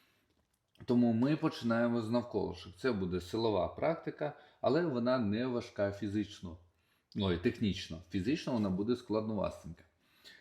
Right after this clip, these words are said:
Стоїмо на навколишки, пальці розставляємо максимально. Впираємось пальцями. Ось, втягнули живіт, не провисаємо на лопатках. Лікті не згинаємо, лікті в боки не дивляться.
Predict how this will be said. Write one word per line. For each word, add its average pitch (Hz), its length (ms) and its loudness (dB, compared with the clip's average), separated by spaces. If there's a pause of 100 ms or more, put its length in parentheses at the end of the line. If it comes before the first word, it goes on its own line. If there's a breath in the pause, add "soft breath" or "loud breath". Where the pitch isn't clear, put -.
(100)
Стоїмо 117 360 2
на 135 100 0
навколишки, 160 600 0
пальці 110 480 0
розставляємо 98 600 0
максимально. 85 680 -4 (400 soft breath)
Впираємось 98 520 2
пальцями. 160 640 -2 (1300)
Ось, 98 280 -4
втягнули 104 500 0
живіт, 117 460 -4
не 120 220 0
провисаємо 110 580 -2
на 101 80 -2
лопатках. 92 600 -6
Лікті 107 540 -4
не 113 220 0
згинаємо, 117 680 -2 (320 loud breath)
лікті 117 300 -2
в 87 80 -2
боки 110 300 2
не 101 140 -2
дивляться. 80 500 -6